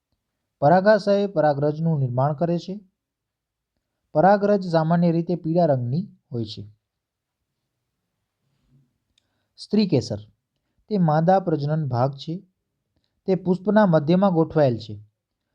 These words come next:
તે ત્રણ ભાગોથી રચાયેલું છે. અંડાશય એટલે કે તલસ્થ ફૂલેલો ભાગ,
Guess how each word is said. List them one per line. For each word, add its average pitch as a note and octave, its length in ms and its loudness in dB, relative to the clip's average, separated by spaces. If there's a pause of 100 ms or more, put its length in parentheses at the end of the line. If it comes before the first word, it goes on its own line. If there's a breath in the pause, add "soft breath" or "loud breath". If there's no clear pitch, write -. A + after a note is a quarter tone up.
(180)
તે F#3 100 -2
ત્રણ F#3 300 2
ભાગોથી F3 520 2
રચાયેલું D3 480 0
છે. F#3 260 -10 (1300)
અંડાશય F#3+ 600 2 (1300)
એટલે C#3+ 200 0
કે D3+ 140 0
તલસ્થ F3 500 2
ફૂલેલો E3 420 2
ભાગ, E3+ 360 0